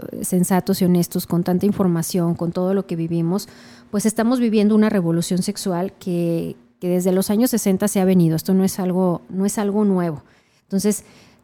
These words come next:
todo este impulso que nos ha dado, pues, la, la tecnología, todo lo, lo que vivimos, nos, nos hace llegar a, a esta parte de replantearnos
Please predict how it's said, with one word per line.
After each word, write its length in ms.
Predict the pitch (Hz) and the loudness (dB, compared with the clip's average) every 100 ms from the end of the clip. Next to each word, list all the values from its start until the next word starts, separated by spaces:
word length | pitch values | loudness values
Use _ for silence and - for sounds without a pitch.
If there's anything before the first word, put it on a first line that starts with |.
| _ | _
todo 200 | 233 240 | 4 4
este 200 | - 254 | 4 4
impulso 460 | 240 233 220 220 | 6 4 4 2
que 100 | 202 | 0
nos 180 | 185 190 | 0 0
ha 80 | 190 | -2
dado, 280 | 185 190 190 | -2 -2 -2
pues, 240 | 220 - | -4 -4
la, 320 | 220 180 170 | -2 -2 -2
la 160 | 175 180 | -2 -4
tecnología, 1000 | 180 175 170 160 170 - 202 202 190 190 | -2 0 0 -2 -4 -2 2 4 2 0
todo 280 | 190 180 202 | -2 -2 0
lo, 260 | 180 160 | 0 0
lo 180 | 160 170 | -2 -4
que 140 | - | -4
vivimos, 800 | 165 170 185 220 208 185 185 233 - - - - | -2 -2 2 4 6 4 2 0 -6 -20 -20 -4
nos, 340 | 190 190 185 - | 0 2 0 -2
nos 220 | 208 214 | -2 0
hace 280 | 233 226 269 | -2 0 0
llegar 680 | 226 202 196 196 190 226 254 _ | 2 0 0 0 0 -2 -6 _
a, 420 | - 175 175 165 | -6 -2 -2 -2
a 140 | - 202 | -2 -2
esta 260 | 214 - | 0 -2
parte 440 | 254 - 208 196 226 | -2 0 0 0 2
de 240 | 214 165 | 4 2
replantearnos 1080 | 165 185 - 185 185 - 196 185 208 233 | 2 0 2 0 0 2 2 2 2 2